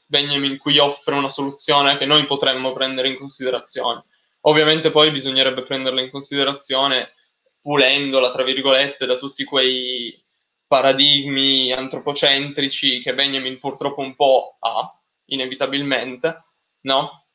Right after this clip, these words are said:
Però, eh, che vengono superati tranquillamente da autrici, l'ho citata prima, come Haraway, che, in cui la politica è una politica che non riguarda l'uomo, no? È una politica collettiva,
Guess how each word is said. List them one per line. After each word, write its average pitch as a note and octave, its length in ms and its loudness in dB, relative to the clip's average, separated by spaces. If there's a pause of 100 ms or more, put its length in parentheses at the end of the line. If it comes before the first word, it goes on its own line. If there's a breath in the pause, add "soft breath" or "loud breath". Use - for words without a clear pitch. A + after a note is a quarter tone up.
(160)
Però, D3+ 560 6
eh, B2+ 400 2
che D3 120 -6
vengono C#3 360 -2
superati C3+ 440 -2
tranquillamente C3 760 -4
da C3 100 0
autrici, B2+ 500 -4
l'ho C3 100 -6
citata B2+ 340 -8
prima, C3+ 320 0
come B2+ 220 -4
Haraway, C3 640 4
che, - 100 -12
in C3 220 -6
cui C3 440 0 (340)
la C#3 200 0
politica C#3+ 480 2
è - 20 -2
una B2+ 140 -2
politica C3 760 -2
che C#3 80 -6
non C3 160 -4
riguarda C#3 460 4
l'uomo, C3 520 -2 (560)
no? C3+ 320 -6 (200)
È - 100 -6
una B2+ 200 0
politica B2+ 800 0 (100)
collettiva, D3 880 2